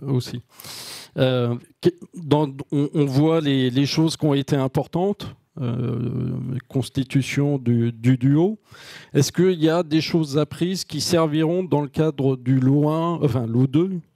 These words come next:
puisqu'il, il approche, on, on commence à, à y réfléchir.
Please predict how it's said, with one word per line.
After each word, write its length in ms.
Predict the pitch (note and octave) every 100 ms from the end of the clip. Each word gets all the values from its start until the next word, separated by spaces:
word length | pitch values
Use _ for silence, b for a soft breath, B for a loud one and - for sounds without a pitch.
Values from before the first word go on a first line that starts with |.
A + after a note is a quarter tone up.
| _
puisqu'il, 800 | C#3+ - - B2 A2+ A2+ A2+ -
il 160 | A#2 A#2
approche, 460 | A#2 C#3+ F3+ -
on, 160 | A#2+ A2+
on 60 | A2+
commence 440 | A#2+ A#2+ B2 B2
à, 240 | B2 A2+ A2+ -
à 100 | B2
y 140 | A#2
réfléchir. 640 | A#2 A#2 C3 A#2 C#3+ E3+